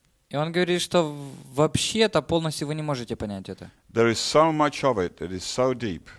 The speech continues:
Speaker 1: Это так глубоко, этого на-, настолько ши-, э, широкое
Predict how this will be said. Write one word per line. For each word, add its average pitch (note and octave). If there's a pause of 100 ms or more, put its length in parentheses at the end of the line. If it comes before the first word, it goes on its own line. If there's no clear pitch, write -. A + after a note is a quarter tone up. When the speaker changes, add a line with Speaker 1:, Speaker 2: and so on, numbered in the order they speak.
(200)
Speaker 1:
Это B2+
так D3
глубоко, D3+
этого A#2+ (640)
на-, C3+
настолько D#3+
ши-, -
э, B2+
широкое D3